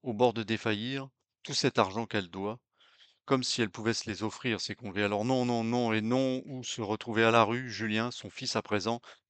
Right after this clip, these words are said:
Allez, maman, dis oui, à trois, on se débrouillera. » Emma comme une idiote. « Mais enfin, le terme, le charbon, non, je » Louise s'avance vers elle, la soulève en riant.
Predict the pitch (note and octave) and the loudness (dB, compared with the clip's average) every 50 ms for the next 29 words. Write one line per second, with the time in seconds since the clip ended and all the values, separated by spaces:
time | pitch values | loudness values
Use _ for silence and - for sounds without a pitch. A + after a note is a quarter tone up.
0 | _ _ E3+ E3+ D3 A#2+ A2+ A#2 B2 B2 A#2+ A2 A2+ A#2 A#2+ A#2+ A#2+ D#3 G3+ G3 | _ _ -2 0 0 2 2 0 0 0 -2 -2 -2 -4 -4 -4 -4 -6 -6 -6
1 | E3+ D3+ D3 D#3+ D#3 C#3 A#2 - - - E3+ F3 E3 D3+ B2 A#2 B2 C#3 C3+ C#3 | -4 -4 -4 0 2 4 4 2 2 4 6 6 6 6 2 0 -2 -2 -2 0
2 | D#3 E3+ E3 D3+ D3 D3 D3 _ _ _ _ _ _ _ _ _ _ _ - C#3 | 0 2 2 2 2 0 -2 _ _ _ _ _ _ _ _ _ _ _ 2 6
3 | C3 C#3 C3+ - - A#2+ A2+ A2+ A#2+ A#2 A2+ G#2 A2 G#2+ - - B2+ C#3 C#3+ C#3 | 8 10 10 8 6 2 0 0 0 0 0 2 2 2 2 2 2 4 4 4
4 | B2+ - - - D3 C#3 B2+ A#2 G#2+ G2+ G2 - _ _ _ _ A2 A2 G#2+ - | 2 0 0 2 4 4 4 2 0 -4 -8 -12 _ _ _ _ -10 -10 -6 0
5 | - D3 C3 A#2 G#2 G2+ G2 G2 G#2 A2 _ A#2+ A#2+ A2+ - - C3 A2+ A#2+ A#2+ | 4 4 6 6 4 2 -2 -8 -14 -16 _ -6 -6 -6 -4 -4 -4 -4 -2 -2
6 | A#2 A2+ A#2+ C#3 D3 D3 C#3 B2+ A#2 A2 A2+ G2+ F#2 _ _ _ _ _ _ _ | -2 -2 0 2 2 2 2 0 -2 -6 -10 -16 -20 _ _ _ _ _ _ _
7 | _ _ _ _ _ - B2+ C3 - - - B2 A#2 G#2 A2 A2+ G2+ F2+ G2+ G2+ | _ _ _ _ _ -4 -2 0 0 2 2 2 2 2 2 0 -2 0 0 0
8 | F#2 F#2+ G2+ A2+ A#2+ B2 B2 - _ _ _ _ _ _ _ _ _ _ A#2 G2+ | 2 2 0 0 -2 -6 -10 -12 _ _ _ _ _ _ _ _ _ _ -8 -8
9 | - - - C3 B2 B2 A#2+ G2+ G#2 G2+ G2 G2+ F#2+ F#2 G2+ A2 A2+ B2 | -8 -8 -4 0 2 2 2 2 0 -4 -4 -6 -6 -6 -8 -10 -12 -14